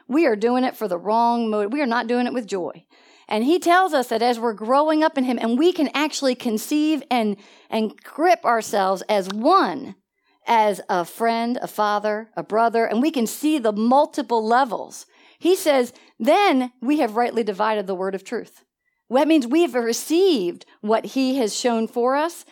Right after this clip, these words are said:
and we're willing to talk to him just like that. Now, that's pretty powerful when you really think about it. So I asked people this morning, "What kind of worker are we?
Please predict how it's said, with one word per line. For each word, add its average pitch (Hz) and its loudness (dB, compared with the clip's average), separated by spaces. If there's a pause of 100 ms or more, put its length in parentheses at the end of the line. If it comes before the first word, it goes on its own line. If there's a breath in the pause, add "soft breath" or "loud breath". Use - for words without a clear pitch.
(160 loud breath)
and 226 -2
we're 302 0
willing 269 2
to 220 -2
talk 311 -2
to 240 -2
him 190 -4
just 240 -4
like 202 -2
that. - -12 (300)
Now, 285 0
that's 466 2
pretty 381 0
powerful 330 0
when 196 -2
you 202 -4
really 202 -2
think 254 -6
about - -10
it. - -18 (460 loud breath)
So 285 2
I 277 6
asked 311 0
people 247 -4
this 214 -6
morning, 247 -2
"What 254 -10
kind 320 -4
of 277 -2
worker 247 -6
are 175 -8
we? - -14